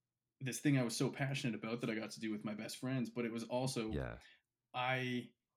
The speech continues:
Speaker 1: it checked some other boxes for me as well, because I, it,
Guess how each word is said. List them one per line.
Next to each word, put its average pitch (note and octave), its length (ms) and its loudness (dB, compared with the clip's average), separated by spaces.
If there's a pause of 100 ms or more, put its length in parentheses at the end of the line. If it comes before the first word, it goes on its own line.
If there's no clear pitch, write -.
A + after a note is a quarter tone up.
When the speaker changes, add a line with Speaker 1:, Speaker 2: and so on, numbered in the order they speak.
(140)
Speaker 1:
it C3+ 100 2
checked F3 260 2
some C3+ 140 6
other E3 160 6
boxes A2+ 400 -2
for A#2 200 0
me G#2+ 140 0
as G#2 120 -4
well, B2 220 2
because A2 280 -2
I, A2+ 240 -6 (480)
it, D#3 120 6